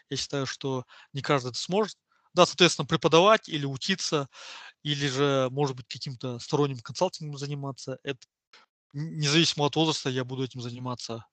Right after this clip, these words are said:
а, и впредь, в будущем, даже в далеком,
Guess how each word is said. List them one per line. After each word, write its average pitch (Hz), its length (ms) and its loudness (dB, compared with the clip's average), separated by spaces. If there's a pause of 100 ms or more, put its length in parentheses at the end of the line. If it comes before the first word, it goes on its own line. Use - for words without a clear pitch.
(460)
а, 113 320 -6
и 135 340 -6
впредь, - 540 0
в 139 60 -14
будущем, 123 440 -8 (180)
даже 127 160 0
в - 40 -8
далеком, 123 360 0